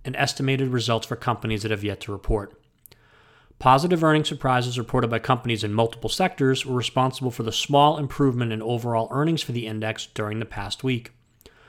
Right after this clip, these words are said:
Positive earnings surprises reported by companies in the financials, information technology, and communication services sectors have been the top contributors to the overall increase in earnings for the index since the end of the second quarter. If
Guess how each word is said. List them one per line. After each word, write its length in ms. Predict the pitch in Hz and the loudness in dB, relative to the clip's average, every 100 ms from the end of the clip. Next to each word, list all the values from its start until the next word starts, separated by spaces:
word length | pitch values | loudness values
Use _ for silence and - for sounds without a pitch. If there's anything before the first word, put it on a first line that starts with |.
| _ _ _ | _ _ _
Positive 460 | - 113 113 113 117 | 0 2 2 -2 0
earnings 260 | 113 110 | 0 0
surprises 480 | - 123 117 110 110 | -2 2 2 2 -4
reported 280 | 107 127 113 | -4 -2 -2
by 100 | 107 | -4
companies 420 | - 117 113 107 | -2 -4 -4 -4
in 80 | 107 | -4
the 60 | |
financials, 640 | 98 113 123 139 180 180 - - _ _ - | -6 0 0 0 -2 -4 -8 -18 _ _ -6
information 540 | 165 175 175 165 - | -2 0 2 2 0
technology, 760 | 156 160 131 117 113 113 110 - _ _ | -4 -4 0 2 2 -2 -4 -6 _ _
and 120 | 127 | -10
communication 600 | - 131 120 139 117 113 | -2 0 0 -2 -2 -4
services 420 | - 190 185 - | 0 0 0 -2
sectors 520 | - 117 - 117 110 - | 0 -2 -2 -4 -4 -4
have 120 | 110 | -6
been 120 | 110 | -6
the 60 | 107 | -4
top 300 | - 120 - | -2 -2 -2
contributors 640 | 113 - 190 135 117 110 - - _ - | -2 2 4 4 2 -2 -10 -20 _ -2
to 80 | 120 | -2
the 160 | 113 | 0
overall 460 | 147 190 170 127 117 | 4 4 6 4 2
increase 360 | 113 - 113 - | -2 -2 -2 -2
in 80 | |
earnings 320 | 110 117 113 110 | -4 -2 -2 -4
for 120 | 117 | -6
the 160 | 113 | -6
index 380 | 110 110 107 - - | -4 -2 -2 -4 -6
since 240 | - 127 | -6 -4
the 160 | - 120 | -2 -2
end 140 | 107 | -2
of 100 | 107 | -4
the 60 | 110 | -4
second 360 | - 104 104 | -6 -8 -12
quarter. 360 | - 131 113 104 - _ _ _ _ _ _ _ _ _ | -4 -2 -2 -6 -16 _ _ _ _ _ _ _ _ _
If 160 | - | -10